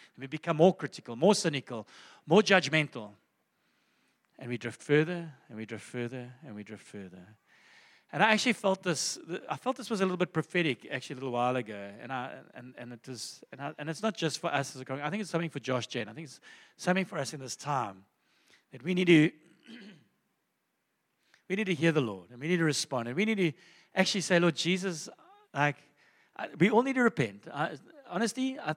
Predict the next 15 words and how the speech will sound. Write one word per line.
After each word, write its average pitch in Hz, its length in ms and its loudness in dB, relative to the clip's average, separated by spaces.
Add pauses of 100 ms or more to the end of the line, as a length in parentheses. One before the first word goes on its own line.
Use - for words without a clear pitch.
(120)
I 160 140 6
believe 156 340 2
we 147 80 2
do. 117 220 -6
There's 131 200 -4
not 196 260 -2
one 170 160 8
of 190 140 8
us 127 200 -2
here 101 340 -10 (400)
that 127 120 -4
hasn't 117 320 -4
drifted. - 420 -12
I've 143 200 6
drifted. - 420 -14